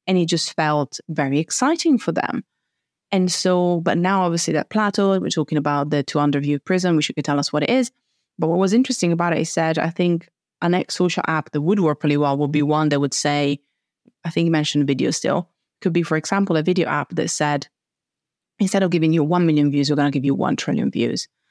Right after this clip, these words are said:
And he gave this kind of random, like, weird strategy idea for it that would be, they would say between eleven and twelve at your,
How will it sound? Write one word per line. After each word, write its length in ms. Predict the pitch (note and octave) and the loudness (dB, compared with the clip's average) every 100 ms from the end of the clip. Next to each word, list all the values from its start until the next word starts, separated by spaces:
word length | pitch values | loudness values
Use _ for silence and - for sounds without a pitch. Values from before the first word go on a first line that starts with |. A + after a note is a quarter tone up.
| _ - | _ -2
And 100 | F3 | 0
he 60 | |
gave 320 | E3 F3 E3 | 2 0 0
this 160 | D#3 - | 0 -2
kind 180 | E3+ D#3+ | -2 0
of 80 | D#3 | 0
random, 400 | D3+ C#3+ C#3 - _ | 0 0 0 -4 _
like, 200 | D3+ - | -4 -2
weird 380 | D#3+ E3 D#3 D#3 | 0 0 0 -2
strategy 500 | - D3 D#3+ D#3 D3 | -2 -4 -4 -2 0
idea 320 | C#3+ D3+ E3 D#3 | 0 0 0 0
for 220 | D3 C#3 | -2 -2
it 160 | C3+ | -2
that 140 | C#3 C#3 | -2 0
would 160 | D3 | 0
be, 260 | D#3 D3 D#3 _ _ _ - | 2 0 -2 _ _ _ -4
they 80 | E3+ | -2
would 160 | D#3 | -2
say 300 | - E3 D#3+ | -2 0 0
between 420 | D#3 - E3 D#3 D#3 | 0 0 0 2 2
eleven 460 | E3 F3+ F3+ E3+ | 2 2 2 2
and 140 | D#3 D3 | 2 0
twelve 300 | D#3+ D3+ D3 | 0 0 0
at 80 | |
your, 560 | C3+ E3 E3 D#3+ D#3 | 0 2 2 2 0